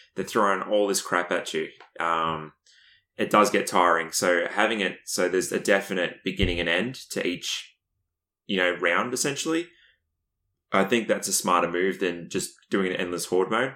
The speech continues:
And there's mods out there anyway for the P C version if you do wanna do that. But, um, I, I love the intensity of it, especially,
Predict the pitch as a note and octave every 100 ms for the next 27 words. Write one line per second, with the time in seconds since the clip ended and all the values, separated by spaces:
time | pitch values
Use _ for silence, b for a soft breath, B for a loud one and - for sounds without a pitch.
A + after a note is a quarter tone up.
0 | - B2+ C#3 C#3 G2 C#3+ D3+ C3 A2+ F#2+
1 | F#2+ F#2 F#2 F#2 F2+ F2 F2+ - F2 E2
2 | F2+ E2+ E2+ E2+ E2+ E2+ - F2+ F2 E2+
3 | E2+ D#2+ F2 E2+ E2 - b b b b
4 | _ G2 F#2+ F#2+ F#2 F2+ F2+ - G2 G2+
5 | G2 G2+ G#2+ A2 G2 - - - _ _
6 | _ _ - F#2+ G2 F#2 F#2+ F#2 F#2+ F#2
7 | F#2 F2 E2 E2+ F#2 G#2+ G2+ - G2 F#2
8 | F2